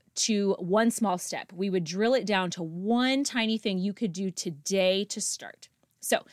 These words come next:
today, I want you to think about one behavior that you want to change and every day take the smallest step to get there. So if it's walking more, it's putting on your tennis shoes every day. If it's flossing more, it's flossing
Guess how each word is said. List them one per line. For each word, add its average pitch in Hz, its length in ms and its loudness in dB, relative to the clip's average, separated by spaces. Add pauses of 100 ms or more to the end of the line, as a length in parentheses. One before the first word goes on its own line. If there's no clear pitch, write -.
(360)
today, 202 300 -2 (360)
I 180 200 0
want 247 260 0
you 190 280 -2
to - 140 -8
think 180 240 -6
about 170 260 -4
one 165 380 -2
behavior 254 760 -2
that 185 120 -2
you 175 180 -4
want 170 220 -6
to 262 80 -6
change 180 500 -8 (340)
and 190 220 0
every 196 300 2
day 190 180 2
take 175 240 -6
the - 80 -6
smallest 160 420 -4
step 139 220 -12
to - 80 -14
get 90 220 -14
there. - 180 -18 (340)
So - 280 -2
if 185 160 -6
it's 220 180 -2
walking 226 460 0
more, 302 260 2 (220)
it's 190 160 -8
putting 185 240 -4
on 175 100 -6
your 175 80 -4
tennis 165 240 -10
shoes 151 220 -10
every 117 160 -16
day. 101 240 -14 (260)
If 180 160 -6
it's 185 200 -2
flossing 226 480 0
more, 247 340 2 (240)
it's 196 200 -2
flossing 180 600 0